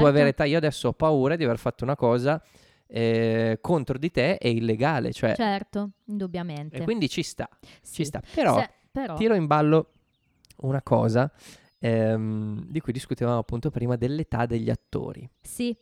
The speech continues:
Speaker 1: sì, vai, vai.
Speaker 2: Attenzione, perché nei college movie americani
Speaker 1: <laughs> Sì, sì.
Speaker 2: spesso, eh, anzi sempre,
Speaker 1: <laughs>
Speaker 2: gli attori sono più vecchi dei personaggi che interpretano.
Speaker 1: <laughs> Hai vo-, appunto Dawson Creek appena
Speaker 2: Ecco.
Speaker 1: citato.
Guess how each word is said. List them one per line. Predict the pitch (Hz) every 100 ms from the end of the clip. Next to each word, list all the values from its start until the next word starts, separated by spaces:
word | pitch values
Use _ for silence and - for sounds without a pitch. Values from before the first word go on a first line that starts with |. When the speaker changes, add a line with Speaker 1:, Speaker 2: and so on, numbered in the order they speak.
| _
Speaker 1:
sì, | 165 180 311
vai, | 190
vai. | 220
Speaker 2:
Attenzione, | 185 180 180 165 139 113 - - -
perché | 170 170 185 151
nei | 156 165
college | - 220 185 131
movie | 127 147 135
americani | 120 117 110 107 98 - 117
Speaker 1:
<laughs> |
Sì, | - - 240
sì. | 240 226 294
Speaker 2:
spesso, | 370 160 127 185 - 113 127 - _
eh, | 113 117 104 101 - - - -
anzi | 110 - - -
sempre, | - 127 104 - 123 -
Speaker 1:
<laughs> | 320 262 220 160 _ _ -
Speaker 2:
gli | 139
attori | - - 123 127 143
sono | - 117 104 _
più | - 202
vecchi | - - - 117
dei | 113 113
personaggi | 113 - 107 107 107
che | 104
interpretano. | 107 - 107 - - 247
Speaker 1:
<laughs> |
Hai | 196
vo-, | 185
appunto | - 202 220 208 202
Dawson | 202 190 190
Creek | 180 170 -
appena | 180 180 170
Speaker 2:
Ecco. | 175
Speaker 1:
citato. | 110 160 151